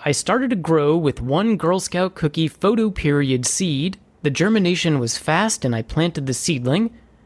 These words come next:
Now the first three pairs of leaves are looking really crooked. It doesn't have the three to five hand-shaped leaves. Uh, there are mostly single leaves. Some of them are even missing the serrations. They all look kind of crooked, and their colors are also heterogeneous.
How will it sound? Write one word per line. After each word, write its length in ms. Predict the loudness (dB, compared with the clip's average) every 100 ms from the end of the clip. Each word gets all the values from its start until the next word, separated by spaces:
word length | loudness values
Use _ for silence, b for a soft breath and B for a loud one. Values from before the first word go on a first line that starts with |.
| B -4
Now 200 | 0 2
the 80 | 0
first 340 | 0 0 -2
three 220 | -2 -4 -2
pairs 400 | -2 0 0 0
of 100 | 0
leaves 400 | 2 2 0 0
are 140 | 0
looking 400 | -2 -2 -2 0
really 340 | -2 0 -2
crooked. 640 | -4 -2 -2 0 -4 -8 -20 _ _ -4
It 80 | 0
doesn't 240 | 2 4
have 240 | 4 2
the 40 | 0
three 360 | 0 0 0
to 80 | 0
five 400 | -2 0 2 0
hand-shaped 680 | 0 0 0 0 -2 -2 -4
leaves. 580 | -6 -4 -4 -4 -6 -6
Uh, 120 | -2
there 220 | 0 2
are 60 | 2
mostly 420 | 2 0 -2 -4
single 480 | -2 -2 0 0 0
leaves. 480 | -4 -10 -10 -12 -12 b b b b b
Some 220 | 0 2
of 60 | 2
them 240 | 0 -2 0
are 180 | 0 2
even 360 | 0 2 2 2
missing 460 | 0 0 0 0
the 80 | -2
serrations. 840 | -2 -2 0 -2 -2 -6 -8 -12 -14 b b b b b -2
They 100 | 0
all 220 | 2 2
look 220 | 0 -2
kind 240 | -2 -2
of 100 | -2
crooked, 560 | -2 -2 2 4 2 0 -4
and 200 | 0 2
their 140 | 0
colors 540 | -2 -2 0 0 0
are 120 | 0 2
also 540 | 0 0 0 2 2
heterogeneous. 1040 | 0 0 2 0 0 0 -2 -6 -16 -18